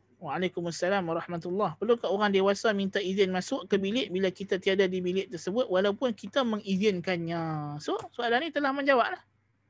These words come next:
Kan? Sebab dia kata kita mengizinkannya. As long as kita mengizinkannya, alhamdulillah. Adapun kalau kita tak izinkan, seperti yang telah kita bincangkan dulu, apa hukumnya?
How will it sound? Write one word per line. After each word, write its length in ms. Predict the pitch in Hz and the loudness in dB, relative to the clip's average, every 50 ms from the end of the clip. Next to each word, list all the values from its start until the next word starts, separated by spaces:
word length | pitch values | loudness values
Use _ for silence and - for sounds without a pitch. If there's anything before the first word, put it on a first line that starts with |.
| _ _ _ _ _ _ _ _ _ _ _ _ _ _ _ _ _ _ _ _ | _ _ _ _ _ _ _ _ _ _ _ _ _ _ _ _ _ _ _ _
Kan? 320 | - 233 254 247 208 165 - - | -4 0 2 2 2 0 -4 -10
Sebab 320 | - 208 226 233 339 311 247 | -6 -2 0 2 2 4 4
dia 160 | 226 214 208 | 4 4 4
kata 160 | 214 240 302 320 - | 2 0 0 -2 -2
kita 240 | - 240 240 - 277 | -4 -2 2 2 2
mengizinkannya. 960 | 254 247 233 - 214 214 202 247 220 202 190 196 185 180 170 170 160 165 - | 4 2 0 -2 -2 0 2 2 0 0 0 -4 -4 -4 -4 -4 -6 -6 -6
As 160 | 202 190 - | -8 -4 -2
long 160 | 247 247 - | -2 -2 -2
as 80 | 240 - | -4 -6
kita 240 | - 247 233 262 240 | -6 -2 0 0 0
mengizinkannya, 640 | 240 254 269 233 220 277 269 247 240 269 302 359 381 - | 0 0 -2 0 0 0 0 2 2 2 2 0 -4 -4
alhamdulillah. 640 | 254 233 - 247 233 214 202 185 170 156 160 160 - _ _ _ _ _ _ _ _ _ _ _ _ _ _ _ _ _ _ - _ _ _ _ _ _ _ _ _ _ _ | -4 -4 -2 -2 0 0 0 0 0 -2 -4 -8 -10 _ _ _ _ _ _ _ _ _ _ _ _ _ _ _ _ _ _ -20 _ _ _ _ _ _ _ _ _ _ _
Adapun 720 | - 170 180 185 247 277 285 247 - 220 208 185 156 143 - _ _ _ _ | -4 0 2 4 4 4 4 4 4 4 4 4 0 -6 -10 _ _ _ _
kalau 320 | - - 180 196 220 208 196 | -4 0 2 4 4 2 2
kita 320 | - 202 196 220 202 196 | 0 0 2 2 2 4
tak 160 | - 190 170 | 2 2 2
izinkan, 480 | 190 185 196 185 185 180 - 277 370 415 - _ _ _ _ _ | 2 4 2 2 4 4 4 4 4 4 -2 _ _ _ _ _
seperti 560 | _ - - 208 208 226 202 - 262 247 214 190 | _ -6 -6 -4 -2 -2 -2 -2 -2 -2 -2 -2
yang 80 | 156 | -2
telah 320 | 151 185 226 254 208 180 - | -2 0 2 2 2 2 0
kita 320 | - 185 175 - 170 160 | -4 -8 -4 -4 -4 -2
bincangkan 480 | 170 165 165 - 180 156 156 165 170 175 | -4 -6 -6 -4 -6 -6 -4 -4 -4 -4
dulu, 240 | 202 262 320 359 _ _ _ _ _ _ _ _ _ _ _ _ _ _ _ _ | -2 -4 -4 -8 _ _ _ _ _ _ _ _ _ _ _ _ _ _ _ _
apa 240 | - 202 202 226 208 | -10 -4 0 0 2
hukumnya? 400 | 202 202 220 208 202 233 294 - | 2 2 0 0 0 -2 -4 -8